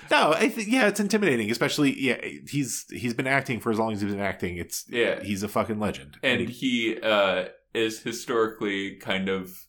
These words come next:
Speaker 2: prickly and curmudgeonly, but not
Speaker 1: in real life too. I
Speaker 2: Yeah, in real life too, but not, like, uh, asshole, just kind of a grump.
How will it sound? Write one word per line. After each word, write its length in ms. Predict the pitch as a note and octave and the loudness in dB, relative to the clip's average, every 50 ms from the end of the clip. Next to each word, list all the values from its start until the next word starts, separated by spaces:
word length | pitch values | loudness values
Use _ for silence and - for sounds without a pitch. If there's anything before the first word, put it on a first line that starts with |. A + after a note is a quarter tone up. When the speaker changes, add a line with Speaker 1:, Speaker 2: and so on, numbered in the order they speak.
| _ _ _ | _ _ _
Speaker 2:
prickly 640 | - - A2 A2 - - G#2 G2+ G2 F#2+ - - - | -6 -6 -6 -4 -4 -6 -6 -4 -4 -4 -4 -4 -4
and 400 | F2+ F#2+ F#2 F2 F#2 F#2 F#2+ F#2 - | -2 -2 -2 -2 -2 -4 -6 -8 -8
curmudgeonly, 880 | - - G2+ G2 F#2 F2+ F#2 - F#2 F#2 F#2 F#2 F2+ F2+ F#2 F#2+ - - | -8 -6 -4 -2 -2 -2 -4 -4 -6 -4 -2 -2 -2 -4 -4 -6 -6 -2
but 200 | - G#2+ G#2+ C3 | -2 -2 0 0
not 340 | F3 A3 C#4+ D4+ - - - _ _ _ - - | -2 -2 -2 -2 -6 -10 -16 _ _ _ -8 -6
Speaker 1:
in 260 | G2 - - F#2 F#2+ - | -6 -6 -6 -8 -8 -4
real 220 | G#2+ G2+ G2+ G#2 | -2 -2 0 0
life 200 | G#2 G#2 G#2+ G#2 | 0 -2 -2 -4
too. 340 | - - A#2 B2+ C3 A#2+ A2+ - | -4 -4 -4 -4 -4 -6 -10 -12
I 320 | - F#2 F#2+ F#2 F2+ D#2+ F2 - - - | -8 -4 -4 -4 -4 -4 -8 -14 -8 -2
Speaker 2:
Yeah, 260 | D3+ C#3+ C#3 B2 A#2 | 2 4 4 4 4
in 160 | A2 A#2+ B2+ | 2 0 0
real 160 | C3+ C#3 C3+ A#2+ | -2 -2 0 2
life 300 | B2 A#2+ A2+ A2+ - - | 2 2 2 0 -4 -8
too, 280 | - A#2 G#2+ G2+ G2 | -4 -2 -2 -2 0
but 200 | F#2+ A2 C3 - | -2 -4 -2 0
not, 340 | D3+ - E3+ E3 D3+ - - _ _ _ _ - | 2 4 4 2 0 -4 -8 _ _ _ _ -2
like, 400 | B2+ A#2 A2 G#2 G#2 - - _ _ _ _ - - | 0 0 0 0 -2 -8 -18 _ _ _ _ -8 -2
uh, 420 | G2 G2+ G2 G2+ G2 G2 F2+ - - - _ - | 0 0 2 2 2 0 0 -4 -6 -16 _ -6
asshole, 920 | - G2+ A2 G#2 F#2 - - - - - - - F2+ D#2 D2+ D2+ D#2 E2+ - - | -2 0 2 2 2 0 -2 -4 -8 -12 -12 -10 -10 -8 -8 -8 -10 -12 -16 -14
just 280 | - A2+ A2 - - | -12 -12 -12 -12 -12
kind 240 | - A#2 A2 G#2 G2+ | -8 -6 -4 -2 -2
of 140 | G2 F#2 E2+ | -4 -4 -6
a 40 | E2 | -8
grump. 600 | F#2 F#2 - - F2 E2+ F2 E2+ E2 - - | -10 -12 -14 -12 -8 -8 -8 -8 -8 -12 -14